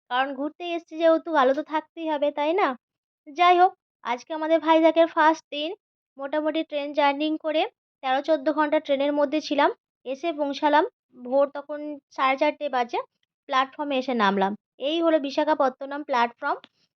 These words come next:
এখানে এখান, এসে দাঁড়ালাম এবং ওখান থেকে বেরিয়ে এসে এখানে যে যত ট্র্যাক স্ট্যান্ড রয়েছে, মানে মারুতি টারুতি রয়েছে, সেখানে এসে দাঁড়ালাম। ওখান থেকে গাড়ি বুক করতে হবে, নাহলে ওখান থেকে যেতে পারবো না। অনেকটা রু-, দূরেই আমাদের হোটেল বুক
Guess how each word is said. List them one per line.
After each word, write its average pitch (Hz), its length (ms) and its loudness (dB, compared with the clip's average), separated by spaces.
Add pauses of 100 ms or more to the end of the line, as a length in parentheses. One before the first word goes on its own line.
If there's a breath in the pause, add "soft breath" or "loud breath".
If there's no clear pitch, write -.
(120)
এখানে 294 440 -2
এখান, 254 420 -2
এসে 262 200 2
দাঁড়ালাম 269 440 6
এবং 254 280 6
ওখান 277 180 -2
থেকে 294 200 -4
বেরিয়ে 269 400 4
এসে 269 200 4 (460)
এখানে 262 400 -4 (160)
যে 254 140 -4
যত 247 240 0 (340)
ট্র্যাক 240 260 -4
স্ট্যান্ড 269 580 -8
রয়েছে, 262 380 2 (680)
মানে 233 260 -8
মারুতি 240 360 0
টারুতি 269 300 -2
রয়েছে, 285 180 -2
সেখানে 254 340 -2
এসে 254 100 -2
দাঁড়ালাম। 254 320 4
ওখান 254 180 -2
থেকে 247 220 2
গাড়ি 220 260 4
বুক 269 240 -2
করতে 269 260 -10
হবে, 247 260 -4 (100)
নাহলে 233 180 -10
ওখান 233 260 -10
থেকে 240 180 -8
যেতে 233 220 -4
পারবো 247 280 -2
না। 254 100 -4
অনেকটা 233 460 -4
রু-, 240 200 -10 (160)
দূরেই 247 400 -4
আমাদের 254 320 0
হোটেল 240 320 -6
বুক 233 200 -12